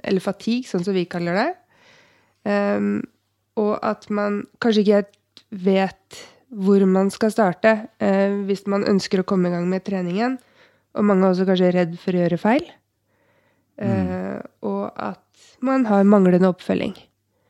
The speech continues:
Speaker 2: Ja.
Speaker 1: Eh, og de som følger deg opp rundt omkring, kjenner kanskje ikke så godt til, eh, disse problemene som har med C P å gjøre.
Speaker 2: Nei.
Speaker 1: Og noen synes det er vanskelig å skille hva som er sånn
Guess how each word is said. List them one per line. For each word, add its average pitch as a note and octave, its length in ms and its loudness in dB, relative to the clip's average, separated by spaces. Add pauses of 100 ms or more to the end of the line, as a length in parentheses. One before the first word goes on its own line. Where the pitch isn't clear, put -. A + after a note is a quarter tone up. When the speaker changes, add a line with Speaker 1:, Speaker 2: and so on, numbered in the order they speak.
(220)
Speaker 2:
Ja. F#2+ 180 -4 (280)
Speaker 1:
Eh, G3+ 380 0 (180)
og G3+ 460 2 (120)
de G3 140 4
som G3 240 2
følger F3+ 320 0
deg F3+ 100 0
opp F#3 140 -4
rundt F#3 280 -2
omkring, A#3+ 440 2
kjenner F#3 320 -2
kanskje F#3 300 -2
ikke G3 120 -4
så F#3+ 240 -4
godt F3+ 220 -6 (140)
til, F3+ 320 -4 (680)
eh, G#3 220 -8 (400)
disse G#3 240 4
problemene F3+ 560 2
som G3 140 0
har F#3 100 0
med F3+ 400 -4
C A#3 160 2
P - 160 -8
å - 60 -8
gjøre. - 180 -18 (1000)
Speaker 2:
Nei. G2+ 140 -4 (800)
Speaker 1:
Og C4 100 2
noen A3 160 4
synes G#3 140 0
det G#3+ 80 0
er G#3+ 100 2
vanskelig F#3+ 260 -2
å F#3 80 -2
skille F3+ 240 0
hva F3 180 -2
som G3+ 140 -6
er F3+ 120 -2
sånn E3+ 220 -6